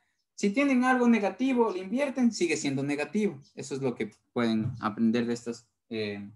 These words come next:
digamos, pequeño ejercicio, ¿sí? Y por otro lado, miren lo siguiente, ¿ya qué pasa si ahora comparan un número positivo con uno negativo? Por ejemplo, tienen el, el, el tres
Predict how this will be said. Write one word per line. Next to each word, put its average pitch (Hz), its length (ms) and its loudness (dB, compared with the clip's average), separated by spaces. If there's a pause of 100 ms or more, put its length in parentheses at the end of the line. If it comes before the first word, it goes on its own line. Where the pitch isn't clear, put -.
(120)
digamos, 117 1000 -6 (580)
pequeño 160 360 -2
ejercicio, 143 640 -4
¿sí? 147 420 -4 (800)
Y 208 120 2
por 277 180 4
otro 262 240 4
lado, 214 200 6
miren 208 300 4
lo 151 80 -4
siguiente, 135 460 -6
¿ya 113 140 -10
qué - 100 -10
pasa 175 260 -2
si 160 120 -2
ahora 160 180 0
comparan 147 380 0
un 143 100 0
número 143 400 0
positivo 135 500 -8
con 127 160 2
uno 127 140 2
negativo? 120 600 0 (520)
Por 139 100 -4
ejemplo, 139 320 -4
tienen 143 320 2
el, 120 140 2 (340)
el, 120 300 -4 (200)
el 110 180 -10
tres 170 500 -6